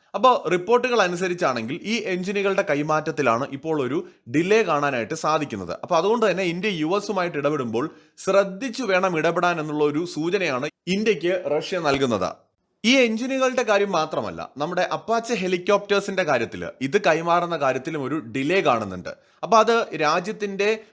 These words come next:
ഒരു സെക്യൂരിറ്റിയുമായിട്ട് ബന്ധപ്പെട്ടൊരു വിഷയമാണ്. അതുകൊണ്ട് ഇന്ത്യ അതിനെ സീരിയസ് ആയിട്ട് കാണണമെന്ന് റഷ്യ പറയുന്നുണ്ട്.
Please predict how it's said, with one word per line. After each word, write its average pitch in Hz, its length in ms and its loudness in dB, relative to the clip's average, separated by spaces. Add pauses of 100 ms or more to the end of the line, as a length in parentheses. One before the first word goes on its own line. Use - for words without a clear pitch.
ഒരു 156 240 -2 (100)
സെക്യൂരിറ്റിയുമായിട്ട് 202 840 0
ബന്ധപ്പെട്ടൊരു 170 520 -2
വിഷയമാണ്. 127 600 -4
അതുകൊണ്ട് 175 300 -2
ഇന്ത്യ 180 200 2
അതിനെ 170 280 0 (320)
സീരിയസ് 196 340 -2
ആയിട്ട് 190 300 0 (180)
കാണണമെന്ന് 151 840 -2
റഷ്യ 147 160 0
പറയുന്നുണ്ട്. 175 440 2